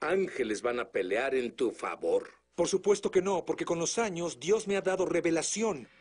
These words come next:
Speaker 2: Lucas nueve uno dice, "Yeshua nos dio todo el poder y autoridad sobre espíritus inmundos para expulsarlos y sanar enfermedades". La clave es, cuando los observas, debes tomar autoridad, debes atarlos y expulsarlos. Sid, me gusta echarlos al abismo.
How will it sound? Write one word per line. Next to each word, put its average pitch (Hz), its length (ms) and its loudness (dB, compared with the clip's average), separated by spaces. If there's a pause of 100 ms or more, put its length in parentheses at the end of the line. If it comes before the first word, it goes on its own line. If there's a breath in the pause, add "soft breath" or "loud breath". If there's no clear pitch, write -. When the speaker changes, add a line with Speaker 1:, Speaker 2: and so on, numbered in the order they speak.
(120)
Speaker 2:
Lucas 226 360 0
nueve 196 240 4
uno 180 260 2
dice, 170 340 0
"Yeshua 226 600 0
nos 175 180 -4
dio 180 160 2
todo 220 260 2
el 214 80 2
poder 180 300 4
y 185 60 4
autoridad 156 540 2
sobre 151 220 0
espíritus 202 560 -2
inmundos 185 520 0 (100)
para 156 140 0
expulsarlos 180 800 0 (140)
y 156 80 -8
sanar 180 300 0
enfermedades". 185 640 0 (200)
La 151 100 0
clave 220 440 4
es, 180 100 -2
cuando 170 200 -2
los 165 140 2
observas, 165 500 -2
debes 214 300 2
tomar 180 400 0
autoridad, 190 640 2 (220)
debes 190 240 4
atarlos 180 640 0
y 165 100 0
expulsarlos. 180 960 0 (100)
Sid, 214 340 -2 (200)
me 156 140 -2
gusta 214 340 0
echarlos 175 600 0
al 147 100 2
abismo. - 560 -6